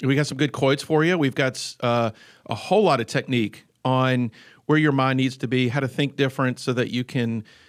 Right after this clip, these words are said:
do different and, and be different. 'Cause this whole overcoming failure thing, well, you're, you're facing it every day.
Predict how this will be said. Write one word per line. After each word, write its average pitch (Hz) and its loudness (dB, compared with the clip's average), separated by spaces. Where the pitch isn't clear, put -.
do 143 2
different 127 0
and, 110 -4
and 113 -2
be 120 -2
different. 104 -6
'Cause - -6
this 147 -4
whole 147 2
overcoming 127 -2
failure 117 -2
thing, 104 -6
well, 143 2
you're, 151 0
you're 147 2
facing 131 0
it 107 0
every 101 -2
day. 101 -2